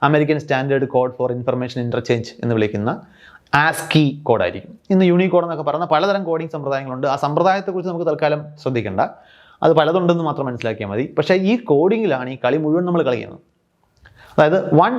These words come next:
സീറോ electricity, whether it is on or off. പക്ഷേ ഒരു കുഴപ്പമുണ്ട്, എത്ര ബിറ്റുകൾ അവൈലബിൾ ആണെന്ന് നോക്കുക. ഇപ്പോൾ ഒരു ബിറ്റേ ഉള്ളൂ, അത് വൺ അവസ്ഥ, വൺ ആയിരിക്കാം, സീറോ ആയിരിക്കാം. ഒരു ബിറ്റിന് രണ്ട് പോസിബിലിറ്റീസേ ഉള്ളൂ, either it's one or zero. അപ്പോൾ അത്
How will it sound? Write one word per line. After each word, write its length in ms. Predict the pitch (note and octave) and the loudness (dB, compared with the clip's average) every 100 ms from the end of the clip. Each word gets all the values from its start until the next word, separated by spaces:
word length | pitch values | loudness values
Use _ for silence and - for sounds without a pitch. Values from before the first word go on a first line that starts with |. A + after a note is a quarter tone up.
| F#3+ | 0
സീറോ 200 | D#3 D3 C3+ D3 | 2 4 2 0
electricity, 360 | F3+ F#3 D#3+ C#3+ | 0 0 0 2
whether 140 | F#3+ G#3 | 2 2
it 60 | F3+ | -2
is 40 | - F3+ | 0 2
on 140 | F#3+ F#3+ C3 | 2 2 0
or 80 | B2 | 0
off. 160 | G#2 F#2+ - - | -2 -8 -8 0
പക്ഷേ 140 | E3+ G#3 | 4 6
ഒരു 60 | G3 | 4
കുഴപ്പമുണ്ട്, 400 | G#3 A3+ E3 A3+ - D3 | 4 2 4 0 0 0
എത്ര 200 | D3+ - G#3+ D#3 | 0 0 0 2
ബിറ്റുകൾ 320 | E3 G#3+ F#3+ D3+ | 0 2 2 2
അവൈലബിൾ 280 | D3 C#3 C3 | 0 -4 -4
ആണെന്ന് 180 | B2+ A2+ | -4 -8
നോക്കുക. 160 | A2 A#2+ | -6 0
ഇപ്പോൾ 120 | E3+ | 2
ഒരു 80 | A#3+ G3+ | 4 0
ബിറ്റേ 220 | F3+ G3+ D#3 | 0 0 0
ഉള്ളൂ, 160 | C3+ D#3+ | -2 -2
അത് 80 | D#3 E3+ | 0 0
വൺ 120 | E3 G#3 G#3 | 0 -2 -2
അവസ്ഥ, 260 | F3+ F3+ G3 D#3 | -2 -2 0 0
വൺ 180 | F3 G#3 | 0 0
ആയിരിക്കാം, 260 | G3 G3 C4 - | -2 -2 -4 0
സീറോ 180 | F3+ C3+ | 2 2
ആയിരിക്കാം. 260 | F#2 F2+ - | -2 -6 -4
ഒരു 80 | F3+ F3+ | 0 2
ബിറ്റിന് 220 | F3+ G#3+ | 2 0
രണ്ട് 180 | F#3+ G3 F3+ | 0 0 0
പോസിബിലിറ്റീസേ 520 | E3 E3 C#3 B2 G#2+ G2 | -2 -2 -4 -6 -6 -10
ഉള്ളൂ, 140 | F#2+ _ _ _ _ - | -12 _ _ _ _ 2
either 160 | C3+ E3 D3+ | 4 4 2
it's 120 | C#3+ | 2
one 120 | D#3 A3+ - | 2 0 0
or 80 | A2+ G#2 | 0 0
zero. 180 | G2+ - - _ - | -4 -6 -12 _ -4
അപ്പോൾ 120 | - | 2
അത് 80 | F3 | 4